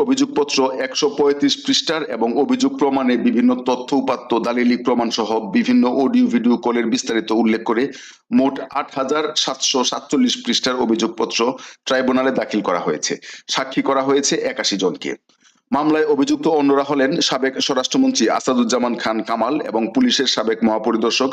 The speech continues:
চৌধুরী আব্দুল্লাহ আল মামুন। রোববার দুপুর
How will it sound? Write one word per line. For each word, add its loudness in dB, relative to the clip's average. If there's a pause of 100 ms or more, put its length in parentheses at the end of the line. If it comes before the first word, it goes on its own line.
(340)
চৌধুরী 4 (100)
আব্দুল্লাহ 2 (100)
আল 0
মামুন। 0 (760)
রোববার 0 (100)
দুপুর 2